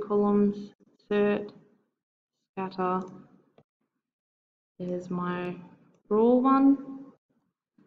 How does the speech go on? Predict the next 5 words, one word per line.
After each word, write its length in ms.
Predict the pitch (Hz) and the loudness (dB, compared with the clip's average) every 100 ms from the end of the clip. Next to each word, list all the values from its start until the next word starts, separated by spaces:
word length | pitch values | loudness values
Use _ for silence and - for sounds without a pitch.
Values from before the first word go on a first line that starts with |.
| _ _ _ _ _ - | _ _ _ _ _ -14
I'm 80 | |
gonna 160 | 180 180 | -10 -10
change 460 | 175 196 196 190 185 | -10 -4 -2 -2 -4
the 120 | 175 | -10
title 1000 | - - 226 269 262 285 277 269 269 - | -8 -2 2 2 0 0 2 2 0 -8